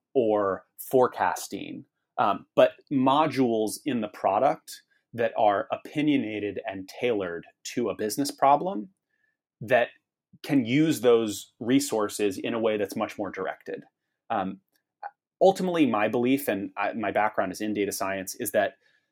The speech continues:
us trying to be a data scientist, um, i-, is probably a losing battle, um, because data scientists are really smart, and sort of understanding the problems that you need to apply data science to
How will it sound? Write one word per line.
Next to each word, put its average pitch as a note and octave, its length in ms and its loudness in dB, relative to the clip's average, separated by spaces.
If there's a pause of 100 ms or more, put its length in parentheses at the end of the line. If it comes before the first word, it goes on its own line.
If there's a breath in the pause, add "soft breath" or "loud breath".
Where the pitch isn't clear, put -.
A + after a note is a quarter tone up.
(220)
us E3+ 280 4
trying C3+ 420 0
to C3 160 -2
be G#2 320 -4
a G#2+ 60 4
data G2 240 -2
scientist, G#2 840 -4 (320)
um, G2 400 -2
i-, C3 160 0
is B2+ 120 -4
probably G#2+ 420 2
a F#2 60 0
losing F#2+ 380 -6
battle, G#2+ 460 -2 (440)
um, F#2+ 320 -2 (160)
because C3 240 0
data A#2 180 2
scientists B2 360 0
are A#2 80 0
really G#2+ 160 2
smart, A2 440 0
and F#2+ 240 -6
sort A2 140 -2
of - 140 -6 (540)
understanding B2 840 0
the G#2 60 -4
problems G#2 500 -2
that G2+ 140 -6
you G2+ 100 -4
need G2 140 -6
to G#2 100 -8
apply F#2 320 -6
data F#2+ 220 -6
science F#2 400 -8
to B2 340 -4